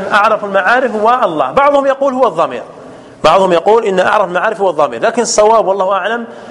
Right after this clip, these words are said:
واضح، أنه الله عز وجل. لكن هذا لا يؤخذ منه، هذا المنام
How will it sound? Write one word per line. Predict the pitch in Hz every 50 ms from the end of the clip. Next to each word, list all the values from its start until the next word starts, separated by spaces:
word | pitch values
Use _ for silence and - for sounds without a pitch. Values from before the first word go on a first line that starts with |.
| - - - - - - - -
واضح، | 143 160 175 185 202 226 - - 175
أنه | 175 185 185 180 180 196 202
الله | 175 160 175 196 202 180 156 151
عز | 156 - - 143
وجل. | 143 131 123 113 - 110 101 -
لكن | 147 208 254 254 247 254 214
هذا | 233 254 254 240 233
لا | 247 285 302
يؤخذ | 269 247 - - 247 226 226
منه، | 220 220 220 190 175 196 233 - - - - - -
هذا | 156 185 214 226
المنام | 220 220 220 220 220 220 240 269 277